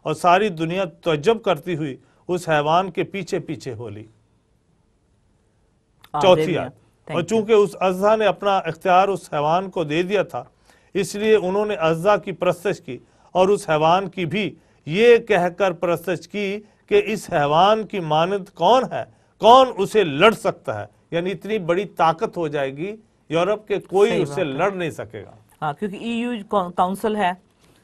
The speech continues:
Speaker 2: ठीक
Speaker 1: बस
Speaker 2: है।
Speaker 1: ये एक ताकत बनाई जा रही है,
Speaker 2: हाँ।
Speaker 1: जो ये आप तेरह, अ, जो, अ, थर्टीन चैप्टर है
Speaker 2: जो पूरी
Speaker 1: मुकाशवा का।
Speaker 2: दुनिया पे हुकूमत करेगा, अपनी मनमर्जी मनवाएगा, ठीक है ना?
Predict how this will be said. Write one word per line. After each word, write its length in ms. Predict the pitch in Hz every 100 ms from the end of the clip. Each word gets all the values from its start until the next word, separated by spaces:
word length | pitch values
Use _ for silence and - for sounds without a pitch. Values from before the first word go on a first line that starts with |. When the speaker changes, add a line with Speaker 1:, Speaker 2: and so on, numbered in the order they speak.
| -
Speaker 2:
ठीक 140 | 190
Speaker 1:
बस 80 | 160
Speaker 2:
है। 140 | 226
Speaker 1:
ये 360 | 156 208 233 226
एक 200 | 190 185
ताकत 360 | - 190 180 208
बनाई 320 | 180 151 135
जा 180 | 120 110
रही 160 | 104 113
है, 100 | - -
Speaker 2:
हाँ। 280 | 143 160 147
Speaker 1:
जो 320 | 175 190 190
ये 260 | 160 185 190
आप 360 | 160 170 170
तेरह, 500 | 160 196 214 202 165 139 _ _ _ -
अ, 140 | 160
जो, 260 | 147 160 156
अ, 200 | 151 151
थर्टीन 440 | 143 175 165 196
चैप्टर 400 | 160 165 - 185
है 260 | 160 156 139
Speaker 2:
जो 120 | 247
पूरी 0 |
Speaker 1:
मुकाशवा 400 | - - 302 269
का। 60 | 233
Speaker 2:
दुनिया 340 | 247 262 277
पे 240 | 262 262 247
हुकूमत 520 | 220 220 208 214 214
करेगा, 500 | 202 196 196 202 196
अपनी 400 | - 180 190 196
मनमर्जी 520 | 180 175 170 151 160
मनवाएगा, 500 | 156 147 135 123 135
ठीक 240 | 143 175
है 60 | 240
ना? 140 | 233